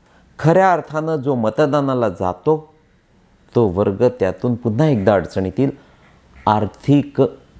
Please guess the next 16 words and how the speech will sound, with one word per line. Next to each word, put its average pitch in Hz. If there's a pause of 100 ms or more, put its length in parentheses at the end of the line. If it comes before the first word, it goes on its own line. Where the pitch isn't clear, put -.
(800)
अडचणीला 95
त्याला 98
तोंड 107
द्यावं 87
लागेल. 85 (1120)
आणि 101
नेमकं 104 (240)
हेच 139 (760)
सर्वसामान्य 117
लोकांच्या 104
आपल्या 110
या 107
राज्यात 92 (800)
लक्षात 113 (440)
आलेलं 120 (140)
असल्यामुळे 95